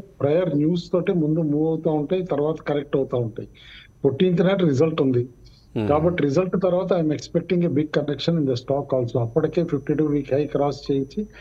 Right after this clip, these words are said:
Speaker 1: around that time correct చేస్తారు అని చెప్పేసి అని అనుకుంటున్నాను. Both ఐఓసీ and ఎంఆర్పిఎల్ రెండు కూడా ఫిఫ్టీ టూ week highs దగ్గర ఉన్నాయండి. అనూహ్యంగా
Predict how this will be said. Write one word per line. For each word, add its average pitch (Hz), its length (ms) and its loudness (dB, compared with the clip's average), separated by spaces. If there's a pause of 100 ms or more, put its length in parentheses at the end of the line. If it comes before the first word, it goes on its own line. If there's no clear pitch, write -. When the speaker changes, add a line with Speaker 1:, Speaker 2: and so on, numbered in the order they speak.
(340)
Speaker 1:
around 143 240 4
that 131 320 0
time 156 160 2
correct 139 400 0
చేస్తారు 131 360 0
అని 135 200 2
చెప్పేసి 120 320 -2
అని 160 80 2
అనుకుంటున్నాను. - 1400 -6
Both 202 200 2
ఐఓసీ 190 600 2
and 180 140 2
ఎంఆర్పిఎల్ 170 560 0
రెండు 151 240 2
కూడా 180 240 0
ఫిఫ్టీ 170 300 -4
టూ 175 120 0
week 175 240 -2
highs 143 220 -2
దగ్గర 151 260 0
ఉన్నాయండి. 135 580 -2
అనూహ్యంగా 170 680 -2